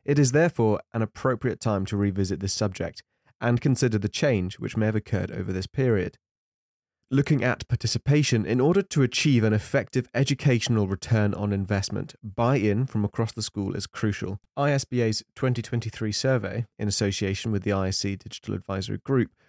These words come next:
will continue on from the twenty eighteen survey, comparing and contrasting the views and experiences of the three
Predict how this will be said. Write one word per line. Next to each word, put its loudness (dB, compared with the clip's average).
will 4
continue 2
on 0
from -6
the -2
twenty -2
eighteen -6
survey, 0
comparing 2
and -2
contrasting -2
the -4
views 0
and 0
experiences -2
of -2
the 0
three 0